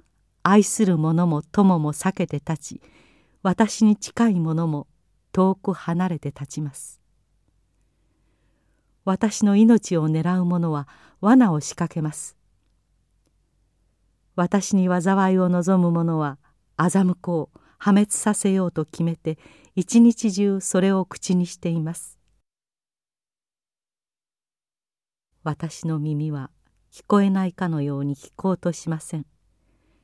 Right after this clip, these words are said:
口は話せないかのように開こうとしません。私は聞くことのできないもの、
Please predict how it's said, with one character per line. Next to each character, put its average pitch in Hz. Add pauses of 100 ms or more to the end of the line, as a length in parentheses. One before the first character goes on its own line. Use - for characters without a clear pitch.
(360)
口 -
は 190
話 208
せ 226
な 202
い 156
か 160
の 151
よ 160
う 147
に 147 (360)
開 185
こ -
う 175
と 143
し -
ま 147
せ -
ん。 131 (2250)
私 156
は 139
聞 -
く -
こ 202
と 185
の 151
で 139
き -
な 156
い 123
も 120
の、 123